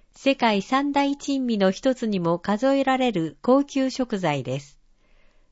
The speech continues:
チョウザメは成熟し、卵が取れるまでに、短いものでも約十年、長いものでは二十年以上の歳月を要するため、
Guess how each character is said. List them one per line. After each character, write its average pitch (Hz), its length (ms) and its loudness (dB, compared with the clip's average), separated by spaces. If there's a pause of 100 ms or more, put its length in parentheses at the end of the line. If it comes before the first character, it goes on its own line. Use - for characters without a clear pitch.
(240)
チ - 120 -2
ョ 285 120 4
ウ 285 60 0
ザ 285 140 0
メ 262 160 -2
は 240 200 0
成 269 280 0
熟 254 340 -4
し、 233 300 -4
卵 262 460 -2
が 220 140 -4
取 214 180 -2
れ 254 80 4
る 226 120 0
ま 196 140 -2
で 175 160 -2
に、 139 240 -8 (280)
短 269 480 0
い 254 80 -2
も 214 120 -2
の 226 140 0
で 196 140 0
も 175 260 -4
約 233 340 0
十 240 300 0
年、 143 300 -4 (380)
長 220 300 0
い 285 120 -2
も 233 140 -2
の 240 140 0
で 208 160 -2
は 180 280 0
二 196 160 0
十 294 200 -2
年 285 280 0
以 277 120 0
上 220 220 0
の 190 140 0
歳 247 260 0
月 202 300 -4
を 170 120 2
要 220 220 0
す 220 160 -6
る 190 140 -2
た 151 160 -4
め、 143 220 -4